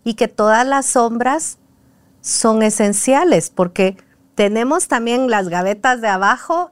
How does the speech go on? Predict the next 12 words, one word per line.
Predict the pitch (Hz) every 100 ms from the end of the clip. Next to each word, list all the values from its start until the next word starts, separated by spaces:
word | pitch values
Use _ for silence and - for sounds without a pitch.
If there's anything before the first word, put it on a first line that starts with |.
| _
el | 175 175 175
miedo, | 202 226 226 220 208 196 196
el | 185 147
dolor, | 165 147 165 208 214 208 190
el | 143
enojo, | 139 143 180 214 220 - 175
la | 143
furia. | 143 - 247 233 226 285 - _ _ - _ _ _ _ _
Pero | - 214 208
como | - 196 190
te | 190 185
decía, | 170 165 254 302 240 -